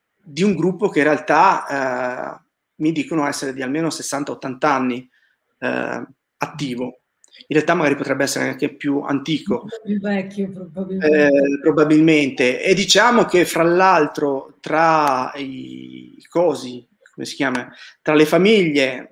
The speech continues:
Speaker 1: è stata citata anche, sono stati citati anche i Kennedy. Non so se avete sentito parlare di questa cosa.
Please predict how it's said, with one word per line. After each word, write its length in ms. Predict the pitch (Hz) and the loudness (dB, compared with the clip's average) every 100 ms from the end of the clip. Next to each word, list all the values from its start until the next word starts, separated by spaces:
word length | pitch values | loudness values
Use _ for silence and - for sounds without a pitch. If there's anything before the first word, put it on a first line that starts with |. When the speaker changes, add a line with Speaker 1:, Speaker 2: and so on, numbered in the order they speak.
| _ | _
Speaker 1:
è 160 | - 139 | -14 -14
stata 300 | - 139 143 | -8 -6 -4
citata 720 | - - 147 151 143 143 139 | -6 -4 0 0 0 -2 0
anche, 680 | 143 139 143 - 139 135 123 | 0 -2 -4 -2 0 2 0
sono 160 | 123 143 | -2 -6
stati 220 | 151 - | -6 -8
citati 400 | - - 143 - | -8 -4 -2 -2
anche 200 | 135 139 | -4 -6
i 60 | 127 | -2
Kennedy. 480 | - 160 139 127 131 | 2 4 2 -2 -8
Non 440 | - _ - _ | -10 _ -20 _
so 120 | - | -14
se 140 | 127 139 | -4 0
avete 260 | 135 135 | 0 -4
sentito 480 | - 131 131 151 143 | -4 -6 -4 -2 -2
parlare 720 | 139 135 143 139 135 139 135 | 0 2 4 4 4 4 2
di 80 | 127 | 0
questa 320 | 135 127 135 | -4 -4 -2
cosa. 480 | - 131 123 123 123 | 2 2 2 -2 -6